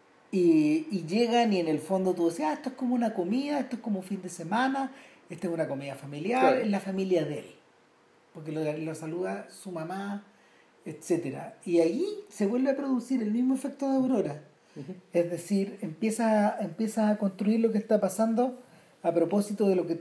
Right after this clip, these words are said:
Speaker 1: lo, de la, de lo que va hablando la gente, de, de cómo van, y es mucha gente la que está dentro de esa casa, y no sabéis muy bien a qué llegan.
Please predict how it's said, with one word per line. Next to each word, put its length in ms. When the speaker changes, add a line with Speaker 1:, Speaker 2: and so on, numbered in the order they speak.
Speaker 1:
lo, 220
de 120
la, 120
de 180
lo 100
que 120
va 100
hablando 340
la 140
gente, 600
de, 180
de 140
cómo 220
van, 260
y 60
es 100
mucha 360
gente 340
la 100
que 80
está 200
dentro 240
de 40
esa 160
casa, 380
y 720
no 140
sabéis 320
muy 160
bien 220
a 60
qué 120
llegan. 400